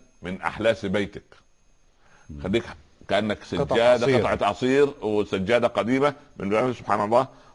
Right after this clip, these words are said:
Speaker 1: وكف لسانك ويدك حتى يأتيك الموت.
Speaker 2: مم.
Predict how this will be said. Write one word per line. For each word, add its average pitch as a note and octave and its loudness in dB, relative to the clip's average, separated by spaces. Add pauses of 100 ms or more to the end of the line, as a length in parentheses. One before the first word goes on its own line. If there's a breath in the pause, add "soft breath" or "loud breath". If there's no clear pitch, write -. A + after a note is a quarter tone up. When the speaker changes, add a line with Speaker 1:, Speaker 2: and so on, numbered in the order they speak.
Speaker 1:
وكف G#2 -6
لسانك F2 -6 (100)
ويدك D#2+ -8 (880)
حتى - -12
يأتيك D2 -14
الموت. G1+ -18 (1600)
Speaker 2:
مم. E2+ -16